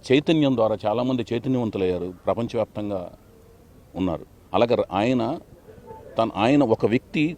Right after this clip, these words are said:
తన జీవితంలో పుట్టిన తర్వాత తల్లిదండ్రులకు పేరు తీసుకురావటం, సోదరులకు పే-, పేరు తీసుకురావటం, కట్టుకున్న భార్యకి, తర్వాత క-,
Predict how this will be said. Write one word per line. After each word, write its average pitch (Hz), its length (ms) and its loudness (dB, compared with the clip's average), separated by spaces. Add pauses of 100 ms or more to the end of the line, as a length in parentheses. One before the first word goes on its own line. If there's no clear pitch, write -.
(100)
తన 123 140 2
జీవితంలో 135 680 0 (120)
పుట్టిన 151 240 -2
తర్వాత 113 560 0 (100)
తల్లిదండ్రులకు 131 440 0
పేరు 110 180 -2
తీసుకురావటం, 101 600 -4
సోదరులకు 131 520 -2
పే-, 104 320 -4
పేరు 113 140 -2
తీసుకురావటం, 95 640 -6 (560)
కట్టుకున్న 131 340 0
భార్యకి, 98 680 -4
తర్వాత 101 240 -2
క-, 92 340 -6